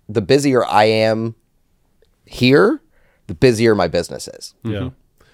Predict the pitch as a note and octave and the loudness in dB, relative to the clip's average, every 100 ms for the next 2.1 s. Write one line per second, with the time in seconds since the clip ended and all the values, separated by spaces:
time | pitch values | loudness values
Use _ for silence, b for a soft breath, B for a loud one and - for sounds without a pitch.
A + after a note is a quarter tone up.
0 | b B2+ C3 B2+ A2+ G2 B2+ B2 A2+ G#2+ | b -4 -2 -2 -4 -4 -6 -6 -8 -8
1 | - G#2+ G2 G2 G#2 - G#2+ G2 G2+ G2+ | -6 -8 -6 -8 -8 -8 -12 -8 -6 -6
2 | G2+ | -8